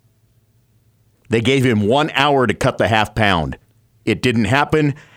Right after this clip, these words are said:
and so the title bout itself will not happen. Essentially,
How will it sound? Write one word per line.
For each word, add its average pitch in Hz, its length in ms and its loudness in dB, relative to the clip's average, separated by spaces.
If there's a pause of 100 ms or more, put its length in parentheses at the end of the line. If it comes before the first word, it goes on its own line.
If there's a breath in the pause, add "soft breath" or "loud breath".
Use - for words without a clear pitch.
(280 loud breath)
and 123 180 0
so 143 300 0
the 123 360 0
title 190 520 0
bout 147 480 -2
itself 127 960 -2
will 131 400 0
not 127 320 0
happen. 113 400 -2 (800 loud breath)
Essentially, 127 960 0